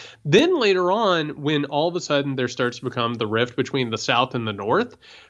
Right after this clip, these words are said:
they started showing up to Congress with knives and guns. Tell me if any of that shit sounds familiar, because that's the territory that we're heading in.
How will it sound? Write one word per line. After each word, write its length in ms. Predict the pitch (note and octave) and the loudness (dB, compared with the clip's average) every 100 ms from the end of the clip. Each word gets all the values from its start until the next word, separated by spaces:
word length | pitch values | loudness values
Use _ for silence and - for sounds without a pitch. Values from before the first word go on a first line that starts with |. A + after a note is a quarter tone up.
| _ | _
they 120 | F#3+ | 4
started 380 | G#3+ A#3+ B3 B3 | 6 2 2 -2
showing 340 | - C4+ B3+ C4 | -2 0 2 0
up 140 | C4 | -2
to 80 | C4+ | -4
Congress 640 | B3+ C4+ C4 B3 G3+ - - _ - | 2 2 2 -2 -4 -6 -18 _ -6
with 360 | F#3 A3 - _ _ | -4 -4 -8 _ _
knives 720 | F3+ G#3+ G#3 C#3 G#2+ - - _ _ - | -2 0 2 0 -2 -10 -20 _ _ 0
and 260 | F#3+ G3 E3+ | 2 2 -2
guns. 680 | G3 G3 D#3 A2 F#2 - - - | 0 0 -2 -4 -10 -18 -20 -10
Tell 160 | - D4+ | 0 2
me 100 | D#4 | 2
if 100 | D4 | 0
any 180 | D4+ D4 | 0 0
of 60 | C#4+ | 0
that 200 | D4+ - | 0 -2
shit 320 | - D3 - | -4 -6 -6
sounds 360 | C#3+ A2 G#2+ | -12 -12 -14
familiar, 720 | - C3+ B2 G2+ G2+ - - _ | -10 -8 -8 -10 -14 -18 -20 _
because 300 | F3 B3 F3 | 2 2 4
that's 360 | D#3+ B3 D4+ - | 2 2 0 -6
the 120 | F#3 | -10
territory 580 | - D#3+ C#3 C#3+ B2 A#2+ | -6 -6 -6 -6 -6 -4
that 120 | A#2 | -6
we're 120 | A2 | -6
heading 260 | B2 B2+ F#3 | -4 -2 0
in. 200 | B3+ | 0